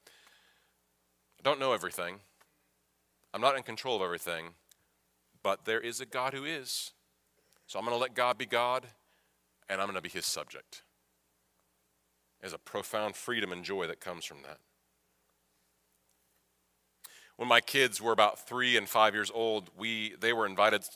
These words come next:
to a birthday party at Chuck E. Cheese, which I'm not a big fan of, but we went anyway. And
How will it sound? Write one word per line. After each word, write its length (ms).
to 140
a 40
birthday 380
party 340
at 280
Chuck 240
E. 40
Cheese, 460
which 340
I'm 40
not 140
a 20
big 100
fan 220
of, 160
but 120
we 100
went 160
anyway. 340
And 380